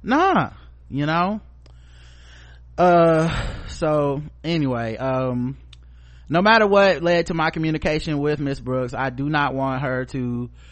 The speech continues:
um, feel or be intimidated in any way. I also do not want her to be silenced.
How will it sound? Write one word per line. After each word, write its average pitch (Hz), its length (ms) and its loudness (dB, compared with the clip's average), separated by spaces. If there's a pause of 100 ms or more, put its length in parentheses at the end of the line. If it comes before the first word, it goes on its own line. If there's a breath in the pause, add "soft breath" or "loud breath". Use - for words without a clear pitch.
(220 soft breath)
um, 117 920 -4
feel 147 580 0
or 127 160 -4
be 139 160 -4
intimidated 131 480 -4
in 120 60 -8
any 117 120 -4
way. 151 300 0
I 139 140 0
also 139 220 -2
do 131 120 -6
not 127 240 -2
want 120 200 -4
her 113 140 -4
to 113 80 -10
be 110 100 -14
silenced. 69 600 -16